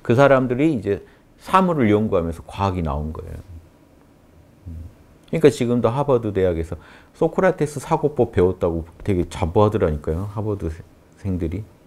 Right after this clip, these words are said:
"난 소크라테스 사-, 사고법을 배웠어요." 서양 철학의 뿌리를 두고 있다니까요. 지금 물질문명의 극치에서 우리는 이 문명이 어디서 왔냐고 했을 때 서양 철학의 뿌리인 소크라테스에다 갖다 댄다니까요.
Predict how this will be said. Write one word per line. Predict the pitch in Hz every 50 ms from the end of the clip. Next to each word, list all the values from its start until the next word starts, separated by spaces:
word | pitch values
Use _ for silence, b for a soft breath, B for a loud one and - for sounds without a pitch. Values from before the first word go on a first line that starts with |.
| _ b b b b b b b - - -
"난 | 87 85 87 90
소크라테스 | - 101 101 - - 156 147 143 - 135 120 - 107
사-, | 98 - - - -
사고법을 | - - 123 107 - 113 104 - 98 87 92 87 87
배웠어요." | - - 82 80 80 - - - 95 98 82 71 - B B B B B B B B B B B B B B B -
서양 | - - 196 202 196 196 190
철학의 | - - 180 170 160 147 135 131 127
뿌리를 | - 170 165 170 156 131 -
두고 | - 117 107 98
있다니까요. | 80 - 107 92 90 82 - 92 87 98 113 120 117 113 104 -
지금 | - - 95 92 92 80 - - - - - - - _ _ _ _ -
물질문명의 | - 113 104 101 - - 117 113 104 98 98 95 95 92 -
극치에서 | - - 98 - - - - 135 123 104 92 - - - - _ - - - - - - 107 98 82 69 - - b b b b b b b -
우리는 | - 95 95 101 101 98 87 92
이 | 117 131
문명이 | 113 104 101 104 104 104 104 104 95
어디서 | 95 107 104 113 117
왔냐고 | 98 92 92 92 95 90 87 85
했을 | 82 - -
때 | - 92
서양 | 90 - - 147 147 147 147 139
철학의 | - - 127 110 101 98 - - - - - - _ _ _ _ _ _ _ - 104 104 95 - - - - - _ -
뿌리인 | - 143 135 127 120 117
소크라테스에다 | 110 - 151 147 - 151 147 143 147 - 120 110 - - 110 101 95 92 87 90 80 92 87
갖다 | - - 78 - 98 90
댄다니까요. | 87 85 82 78 76 73 73 71 - - 78 78